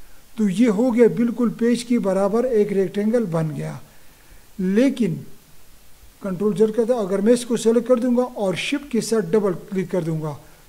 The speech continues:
तो इसी पर boundary आ गई है। अब अगर मैं उसी को color कर दूंगा blue और control page down कर दूंगा तो ये इसका दूसरा तरीका, control के साथ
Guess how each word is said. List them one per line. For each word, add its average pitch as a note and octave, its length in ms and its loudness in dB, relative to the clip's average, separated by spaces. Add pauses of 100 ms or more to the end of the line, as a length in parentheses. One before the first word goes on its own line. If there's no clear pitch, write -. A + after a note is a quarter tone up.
(120)
तो A3+ 140 -2
इसी C4 280 0
पर B3+ 240 4
boundary G3 520 0 (100)
आ F3+ 180 -2
गई D#3 200 -4
है। D3+ 220 -6 (540)
अब G3+ 280 -4
अगर F3 260 -2
मैं F#3+ 220 -4
उसी G#3+ 260 -8
को F3+ 160 -4
color F#3 280 -4
कर F#3+ 160 -4
दूंगा A3+ 360 -4
blue D#3 320 -4 (720)
और F3+ 260 -2
control F#3+ 360 2 (120)
page G3 240 2
down G3+ 220 2
कर A3 160 -2
दूंगा F3+ 320 -4 (500)
तो G#3 120 -2
ये A#3+ 380 0 (560)
इसका C4 400 0 (280)
दूसरा F3 460 -4
तरीका, E3 380 -4 (360)
control G#3+ 380 2
के A3 160 0
साथ A#3+ 240 2